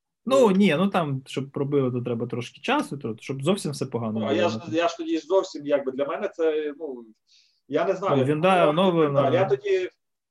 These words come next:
Speaker 2: для мене, ну, фаєрвол ще настроював, і це, а
Speaker 1: Ага.
Speaker 2: це, це максимальний мій рівень був по захисту.
Speaker 1: Це, це та причина, з якої, знаєш, у нас, е, ну, от,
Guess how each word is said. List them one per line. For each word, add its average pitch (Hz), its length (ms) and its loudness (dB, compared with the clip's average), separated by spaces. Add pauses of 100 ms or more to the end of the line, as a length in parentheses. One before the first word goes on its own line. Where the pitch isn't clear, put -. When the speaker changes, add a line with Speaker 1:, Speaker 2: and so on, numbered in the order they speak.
(160)
Speaker 2:
для 139 180 -6
мене, 175 240 -6
ну, 190 100 -2
фаєрвол 185 460 2
ще 160 160 -4
настроював, 147 760 -2
і 107 40 -10
це, 107 200 -8 (160)
а 113 60 0
Speaker 1:
Ага. 123 420 -2
Speaker 2:
це, 143 300 -2
це 143 120 -8
максимальний 139 540 -8
мій 127 160 -8
рівень 123 400 -10
був 110 140 -12 (180)
по 107 260 -12
захисту. 113 400 -8
Speaker 1:
Це, 151 280 0
це 143 180 -6
та 170 140 0
причина, 170 440 -2
з 156 100 -4
якої, 151 520 2
знаєш, 143 300 -4
у - 20 -6
нас, 135 400 -10
е, 123 680 -6 (440)
ну, 139 160 -4
от, 123 80 -4